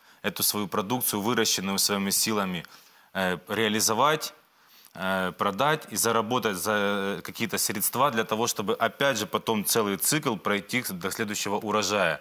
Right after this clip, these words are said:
И они сейчас попали под самую такую, ну, э, горячую ситуацию, потому что они понимают, что если они вот это потеряют, этот период, то всё, им больше ничего не светит, правильно? Поэтому они, собственно говоря, и вынуждены были первыми пойти на такие меры.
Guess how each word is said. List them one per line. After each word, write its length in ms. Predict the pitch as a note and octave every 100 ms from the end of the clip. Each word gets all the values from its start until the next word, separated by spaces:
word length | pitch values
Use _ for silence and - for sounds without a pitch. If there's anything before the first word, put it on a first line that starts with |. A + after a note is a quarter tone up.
| - - -
И 80 | A#2
они 160 | D3+
сейчас 240 | D3 C#3+ B2+
попали 400 | B2 D3 C#3+ C3
под 200 | B2+ -
самую 300 | C3+ C3 A#2+
такую, 440 | B2 C3 A#2+ A2+
ну, 220 | A#2 G#2+ D#2 - _ - _ _ -
э, 280 | G#2+ G#2+ G#2
горячую 640 | C3 C#3+ C#3 - A2 G#2
ситуацию, 600 | - A2+ C#3+ F3 E3+ -
потому 260 | G2 G2+ A#2+
что 120 | -
они 120 | A#2 B2
понимают, 440 | D3 C3 C3+ A#2+
что 140 | -
если 220 | A#2 B2 A#2+
они 80 | A#2
вот 80 |
это 140 | A#2 A2
потеряют, 520 | A#2+ - E3 G3 E3
этот 180 | G#2 -
период, 360 | G#2+ F#2+ E2 - - -
то 80 | C3
всё, 180 | B2 D#3+
им 100 | A2
больше 260 | C3 A#2+
ничего 360 | B2 A#2 C3 B2+
не 100 | B2
светит, 480 | - D#3 C#3 E2+ -
правильно? 380 | B2 D#3 A#2+ C#2+ - - - -
Поэтому 460 | B2+ D#3 D#3 D#3
они, 180 | B2+ C#3
собственно 400 | C#3+ B2+ B2+ B2+
говоря, 440 | A#2 A#2+ B2+ D3 C3 - -
и 80 | A2
вынуждены 500 | A2+ D3 B2+ A2 A2+
были 220 | G2 A2
первыми 460 | G2+ - D#3+ D3 B2+
пойти 300 | A2 G#2+ C3
на 120 | A#2+
такие 360 | G#2 G2+ B2 A#2
меры. 400 | B2 B2 E2+